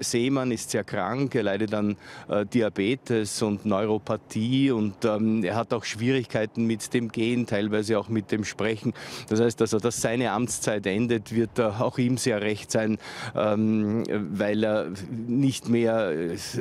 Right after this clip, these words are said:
vom Gesundheitszustand in der Lage ist, äh, ein Staatspräsident dieses Landes zu sein. Er bleibt noch,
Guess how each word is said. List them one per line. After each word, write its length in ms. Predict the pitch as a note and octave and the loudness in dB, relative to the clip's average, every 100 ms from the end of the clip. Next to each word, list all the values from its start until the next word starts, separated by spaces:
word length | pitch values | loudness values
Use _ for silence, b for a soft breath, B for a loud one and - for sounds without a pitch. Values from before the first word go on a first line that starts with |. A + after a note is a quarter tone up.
| G#2 | -4
vom 260 | G2+ A#2 A2 | -2 -2 0
Gesundheitszustand 1040 | A#2 A#2 B2+ A#2 - - B2 - A#2 A2 | 0 2 2 0 -2 -2 -2 0 -2 0
in 80 | G#2 | 0
der 120 | G#2+ | 0
Lage 520 | G#2 F#2 G2 G#2+ G2+ G2 | 2 2 0 0 0 0
ist, 280 | - - | -4 -2
äh, 720 | G#2+ G2+ G2 D2 D2 C2+ C#2+ D#2+ | 0 2 0 -2 -4 -4 -4 -4
ein 100 | A2 | -2
Staatspräsident 1000 | - G2 - A2+ G#2 G2 G2 F#2+ - | -2 -2 -4 -2 -2 0 -2 -2 -4
dieses 280 | G2+ G2 F#2+ | -2 -2 -2
Landes 380 | F2 F#2 F2+ - | -2 -2 -2 -2
zu 100 | A2 | -2
sein. 260 | A#2 A#2 C3 | 2 2 2
Er 80 | |
bleibt 340 | A2 G#2+ G2 - | 2 -2 -2 -4
noch, 220 | G2 | -4